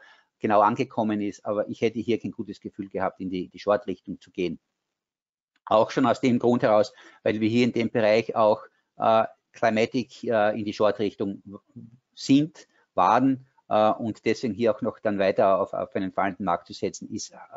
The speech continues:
nicht unbedingt wirklich zielführend. Kann natürlich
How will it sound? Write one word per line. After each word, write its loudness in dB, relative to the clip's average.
nicht -6
unbedingt -8
wirklich -12
zielführend. -6
Kann 0
natürlich 2